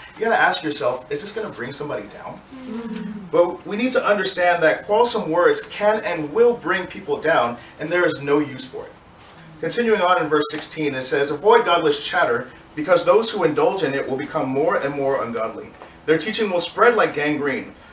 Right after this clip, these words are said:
Speaker 1: Among them are Hymenaeus and Philetus, who have departed from the truth. They say that the resurrection has already taken place, and they destroy the faith of some. And, uh, what's interesting right here, I looked at the words godless and ungodly, and I was thinking to myself, "Are, are they different?"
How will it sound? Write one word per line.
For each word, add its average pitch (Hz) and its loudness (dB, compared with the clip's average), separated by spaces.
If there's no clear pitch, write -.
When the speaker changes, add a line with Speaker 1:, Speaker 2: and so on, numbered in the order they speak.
Speaker 1:
Among 214 2
them 175 4
are - 4
Hymenaeus 175 0
and 139 -4
Philetus, 135 2
who 156 -2
have - 0
departed 139 -2
from 127 -6
the 117 -4
truth. - -8
They 170 0
say 214 4
that 220 2
the 202 -2
resurrection 180 2
has 160 2
already 165 4
taken 151 -4
place, 156 -2
and 156 0
they 160 2
destroy 208 0
the 139 -2
faith 123 -8
of 110 -12
some. - -10
And, 175 6
uh, 180 8
what's 196 -2
interesting 240 0
right 170 4
here, 160 4
I 190 2
looked 240 2
at 240 -6
the 185 0
words 160 4
godless 170 2
and 135 -6
ungodly, 127 2
and 135 -2
I 143 2
was 160 0
thinking 220 -6
to 190 -6
myself, - 0
"Are, 185 -4
are 202 -12
they 247 -10
different?" 226 -4